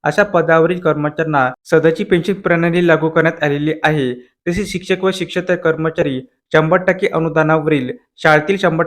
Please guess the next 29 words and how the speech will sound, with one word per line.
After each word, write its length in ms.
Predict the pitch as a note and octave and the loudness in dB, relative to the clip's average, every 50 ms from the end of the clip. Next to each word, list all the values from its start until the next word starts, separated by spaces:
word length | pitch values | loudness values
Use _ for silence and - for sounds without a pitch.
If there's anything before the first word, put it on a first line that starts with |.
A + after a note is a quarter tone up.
| E3 | -2
टक्के 220 | - E3 - F3+ - - | -4 -6 -6 -6 -6 -4
अनुदानित 500 | D#3 D#3 D3+ D3+ E3 D#3+ D#3+ D#3+ D#3+ D#3+ | -4 -2 -2 0 0 -2 -2 -4 -6 -4
नियमित 420 | D#3+ D#3 D3+ D#3 D#3 F3 F3+ F3+ - | -2 0 0 0 -2 -4 -6 -6 -6
पदावर 320 | D3+ - D3+ D3 D#3 D#3+ - - | -4 0 2 2 2 2 0 -2
आहे 240 | D3+ D3+ D#3 C#3+ B2+ B2 B2 - _ _ _ - | -2 -2 -2 -2 -4 -4 -8 -12 _ _ _ 0
याची 260 | D#3 D#3 D#3 G3 G3+ G3+ | 0 2 0 -2 -6 -4
खात्री 300 | - E3+ E3 E3 F3+ F3+ | -4 -4 -4 -4 -4 -6
करण्याची 440 | F3+ F3+ E3 D#3+ D3+ D#3+ D#3 E3+ F#3 | -2 0 0 0 0 0 -2 -2 -2
जबाबदारी 540 | D#3+ D#3+ D3+ C#3+ C#3+ - D#3 D3 C3+ B2 B2+ B2+ - _ _ _ - - | 0 2 0 0 2 0 0 0 -2 -4 -8 -10 -14 _ _ _ -2 0
संबंधित 440 | D#3 D#3 D#3 D#3+ E3+ E3+ F3+ G3+ G3 G3 | 2 2 4 2 2 2 2 0 0 0
आहार 220 | - D3 E3 E3+ E3+ | 0 0 2 2 2
व 140 | E3+ F3+ F3+ | 2 0 0
संवितरण 420 | F3+ F3 E3 D#3+ D#3+ D#3+ F#3+ E3 | 0 0 0 0 0 0 2 2
अधिकाऱ्यांची 540 | E3 D#3 D3 D#3+ D#3 D#3+ D#3 D#3+ D#3 E3 F3 | 0 0 0 -2 0 2 0 0 0 0 0
राहणार 260 | E3 D#3 D3+ D#3 D3+ - | 0 2 0 0 -2 -4
असल्याचे 440 | - - E3 E3 E3 - D3 C3 B2+ - _ _ _ _ - | -8 -6 -6 -6 -6 -4 -6 -4 -6 -6 _ _ _ _ -4
नमूद 260 | D3+ D3+ D#3 E3 F#3 F3+ | 0 0 0 0 0 -2
करण्यात 380 | F#3 F3 E3 E3+ E3+ - - | 0 0 0 0 0 -4 -4
आलेले 240 | D3 D3 C#3+ D3+ D#3 | -2 0 0 2 2
आहे. 280 | D#3 D3+ D3+ C3 B2 - - _ _ _ _ _ _ _ _ - | 0 0 -2 -6 -8 -8 -10 _ _ _ _ _ _ _ _ 0
तर 80 | F#3 F3+ | 2 2
अशा 200 | F3 E3 - F#3+ | 4 4 2 2
प्रकारे 260 | F3+ F#3 F3+ F#3+ F#3 | 2 2 2 2 2
सरकारी 340 | - F#3 E3+ D#3+ F3+ F3 F#3 | 2 2 2 2 2 2 2
कर्मचारी 420 | F#3 - - E3+ E3+ E3 E3+ F#3+ | 2 0 0 0 0 -2 -2 -2
संदर्भात 500 | F3+ F#3 F3 E3 D#3+ E3+ E3 F3 E3+ - | -2 0 0 0 0 2 0 0 0 -2
अतिशय 300 | D#3 D3+ - D#3 - F#3 | -4 -4 -4 -6 -6 -4
महत्त्वपूर्ण 380 | E3+ D#3+ D#3 D#3 D#3+ - E3 D#3+ | -2 -2 -2 -4 -4 -2 -2 0
अपडेट 360 | D#3 D3 C#3+ D#3 D3+ D3+ - | -2 -2 -2 -2 -2 -2 -4